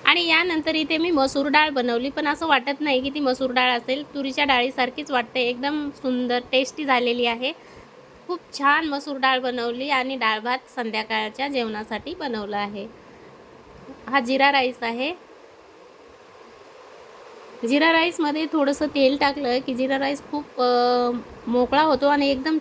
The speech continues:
छान वाटतो. म्हणजे असं एकदम असं घट्ट होत नाही आणि चिकट चिकट भात होत नाही. तर या ठिकाणी जे आहे ना,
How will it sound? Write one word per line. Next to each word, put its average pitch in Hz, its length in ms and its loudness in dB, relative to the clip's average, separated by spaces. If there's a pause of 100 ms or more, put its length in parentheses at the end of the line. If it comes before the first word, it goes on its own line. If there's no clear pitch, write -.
छान 240 220 2
वाटतो. 226 500 0 (340)
म्हणजे 277 180 2
असं 330 400 4
एकदम 262 460 2
असं 285 400 0
घट्ट 247 300 -2
होत 254 380 4
नाही 240 180 2
आणि 247 180 0
चिकट 262 320 -4
चिकट 269 340 -4
भात 240 180 -2 (220)
होत 220 200 4
नाही. 202 200 -6 (440)
तर 269 100 2
या 277 180 2
ठिकाणी 302 480 -2
जे 277 100 -2
आहे 262 280 0
ना, 233 180 -2